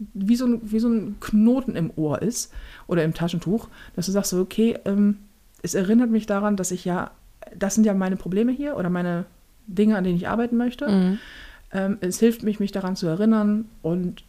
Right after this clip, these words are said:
Speaker 1: es erinnert mich, wenn es dann auf der richtigen Seite ist und ich sehe das oder es wird mir dann bewusst, dass ich denke so, "Ah, das ist schon cool." So, <laughs> weil,
Speaker 2: Mhm.
Speaker 1: so.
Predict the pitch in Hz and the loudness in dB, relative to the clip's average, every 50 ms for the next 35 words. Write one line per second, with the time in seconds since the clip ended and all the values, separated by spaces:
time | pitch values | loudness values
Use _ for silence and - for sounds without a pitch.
0 | - - _ - 180 170 - 180 170 190 202 208 - - 196 185 - 170 175 220 | -20 -18 _ -6 -6 -4 -4 -4 -2 -2 -2 -4 -2 -4 -6 -6 -4 0 2 4
1 | 226 220 214 180 180 - 175 202 220 - - 240 220 226 220 226 - - 233 226 | 4 4 2 -2 -2 -2 0 0 0 2 2 2 4 4 2 0 0 -2 -2 0
2 | - 196 180 - - 185 214 285 285 196 - 139 185 240 233 - - - 170 170 | 0 0 -2 0 2 2 2 4 2 2 0 -2 -2 -2 -4 -8 -6 -2 -2 -2
3 | - - - 170 165 170 - - 160 202 226 214 202 185 185 175 170 151 180 226 | -2 -4 -6 -8 -10 -8 -8 -2 0 0 0 2 0 0 0 0 0 0 2 0
4 | 254 247 - - - - - - - - - - - 175 - 196 185 185 180 170 | 2 0 -2 -6 -8 -16 -20 -20 -20 -20 -10 -4 -4 -2 0 0 0 0 0 0
5 | 170 170 170 - - _ - _ - - - - - - - - - - 302 - | -2 -2 -4 -12 -20 _ -20 _ -20 -12 -8 -6 -6 -6 -6 -8 -6 -6 -8 -8
6 | - - 392 - - - - - - - - 185 170 156 175 220 247 247 - - | -8 -6 -6 -6 -6 -6 -10 -20 -20 -8 -2 -2 2 4 4 4 4 2 0 0
7 | 269 269 294 285 247 226 214 | 4 6 6 6 6 6 4